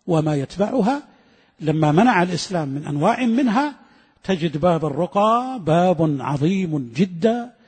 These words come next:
جاءت أدلته في سنة النبي صلى الله عليه وآله وسلم.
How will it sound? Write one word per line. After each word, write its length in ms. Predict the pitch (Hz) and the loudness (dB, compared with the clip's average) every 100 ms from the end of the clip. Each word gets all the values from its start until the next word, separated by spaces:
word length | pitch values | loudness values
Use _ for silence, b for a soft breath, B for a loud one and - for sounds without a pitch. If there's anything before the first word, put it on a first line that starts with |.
| b b - | b b -6
جاءت 380 | 139 190 165 160 | 0 2 0 -4
أدلته 840 | 147 139 131 190 233 196 233 240 | -2 -2 0 2 2 2 0 -4
في 180 | - 127 | -8 -6
سنة 320 | - 175 175 175 | 0 0 0 0
النبي 380 | 147 170 170 | -2 0 -2
صلى 260 | 139 160 127 | -2 -6 -4
الله 320 | 143 170 143 | -2 0 -2
عليه 340 | 120 143 170 143 | -4 -4 -2 -4
وآله 640 | 123 147 156 135 165 220 b b b | -4 -4 -4 -4 -4 -6 b b b
وسلم. 240 | - 254 | -10 -10